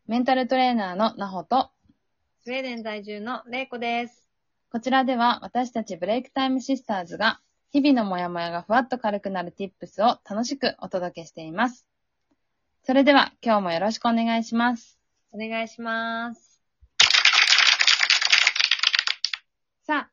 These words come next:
Speaker 1: 今日も始まりました。
Speaker 2: はーい。
Speaker 1: 今日の気分はいかがですか？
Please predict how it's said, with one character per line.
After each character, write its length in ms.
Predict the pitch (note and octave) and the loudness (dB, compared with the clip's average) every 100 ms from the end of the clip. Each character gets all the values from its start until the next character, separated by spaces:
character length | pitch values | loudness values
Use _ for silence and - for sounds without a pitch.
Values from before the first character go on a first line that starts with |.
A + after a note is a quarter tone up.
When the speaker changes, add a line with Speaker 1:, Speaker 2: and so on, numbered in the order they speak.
| _ | _
Speaker 1:
今 100 | A#3 | -10
日 60 | G3+ | -10
も 80 | F#3 | -14
始 240 | F#3 F3+ | -18 -16
ま 160 | F3 F3 | -16 -16
り 100 | E3+ | -16
ま 220 | E3+ F3 | -16 -18
し 120 | - _ _ | -20 _ _
た。 840 | F3+ F3 E3+ E3+ D#3+ D#3+ D3+ - _ - | -8 -8 -8 -10 -12 -12 -14 -16 _ -20
Speaker 2:
は 420 | G3 F#3+ F#3+ F#3+ | -16 -14 -14 -14
ー 120 | G3 | -14
い。 140 | F#3+ _ _ | -16 _ _
Speaker 1:
今 240 | A#3 A3+ G#3 | -8 -6 -6
日 80 | F#3 | -8
の 100 | F3+ | -10
気 160 | C4 | -10
分 260 | B3+ A3+ G3 | -8 -8 -8
は 140 | F3 | -10
い 80 | E3 | -12
か 140 | E3+ | -16
が 140 | D#3+ D#3 | -18 -18
で 120 | D3+ | -20
す 100 | _ | _
か？ 220 | A#3 C#4+ | -6 -6